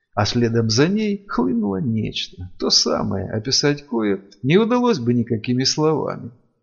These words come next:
Некроманта вторично сбило с ног,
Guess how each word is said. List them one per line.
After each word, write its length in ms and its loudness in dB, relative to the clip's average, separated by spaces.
Некроманта 760 2
вторично 480 0
сбило 340 6
с 120 2
ног, 340 -2